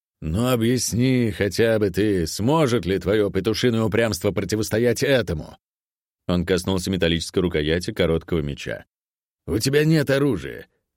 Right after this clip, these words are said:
даже ножа. Что за недостаток рассудка, особенно для человека из моего родного города?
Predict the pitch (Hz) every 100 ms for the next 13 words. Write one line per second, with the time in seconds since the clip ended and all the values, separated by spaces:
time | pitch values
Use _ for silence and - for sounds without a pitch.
0 | - 92 90 90 101 101 110 90 101 76
1 | 50 - _ _ _ _ _ - - 190
2 | 151 156 143 135 156 139 113 120 113 -
3 | 127 87 - - - _ _ - 117 131
4 | 117 117 110 101 120 123 117 101 101 107
5 | 110 101 98 107 104 98 113 82 64 52